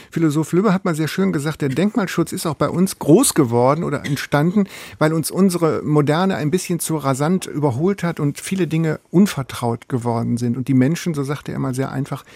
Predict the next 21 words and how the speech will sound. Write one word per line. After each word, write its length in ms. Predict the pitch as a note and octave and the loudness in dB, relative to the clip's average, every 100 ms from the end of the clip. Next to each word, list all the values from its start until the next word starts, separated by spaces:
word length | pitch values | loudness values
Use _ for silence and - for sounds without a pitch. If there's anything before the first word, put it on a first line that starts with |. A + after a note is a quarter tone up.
| - - | -20 -8
sich 180 | D3 - | -4 -2
nicht 220 | D#3 - | -4 -2
mehr 260 | D3+ - C3+ | -4 -2 -2
auskennen. 960 | D3 - - - - B2+ G#2 A2 A#2 - - - - | -2 -4 -10 -12 -8 -2 0 0 -4 -8 -16 -18 -2
Rekonstruieren 680 | E3 F#3 A#3+ G#3 F3+ G3 B3+ | 2 4 2 0 -2 2 2
wir 100 | G#3 | 2
so 120 | F#3 | 0
gerne, 400 | E3 F3+ A#3+ A3+ | 0 2 2 2
weil 140 | F#3+ | 0
wir 80 | F#3 | 0
noch 100 | F#3 | 0
mal 140 | G3 F3 | 0 -2
so 60 | |
ein 60 | E3 | -2
paar 300 | G#3 B3+ F#3 | -2 -2 2
Inseln 400 | G#3 G#3 G3 D3+ | 2 2 0 0
haben 280 | F#3 G3 F#3 | 0 0 2
wollen, 180 | F3+ | 0
wo 80 | F3 | 0
wir 60 | E3 | 0
sagen, 200 | E3+ | -2